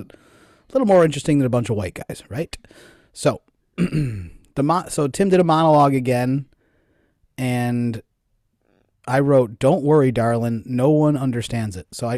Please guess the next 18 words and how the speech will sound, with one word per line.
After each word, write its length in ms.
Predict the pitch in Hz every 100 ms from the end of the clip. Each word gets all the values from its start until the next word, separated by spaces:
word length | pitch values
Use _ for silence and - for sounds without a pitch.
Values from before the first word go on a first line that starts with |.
| 120
I 60 |
can't 180 | 117 135
remember 680 | 143 123 127 127 127 120 107 _ _ _ - _ _ _
what 260 | - 139 127
the 60 | 120
joke 340 | 120 147 165
was, 380 | 185 226 220 -
but 120 | 123
I'm 80 | 113
pretty 220 | - 151
sure 180 | - 151
it 60 |
was, 140 | 120 117
like, 140 | 113
w-, 180 | 113 98 -
over 240 | 127 139
my 200 | 139 131
head 440 | 120 135 123 123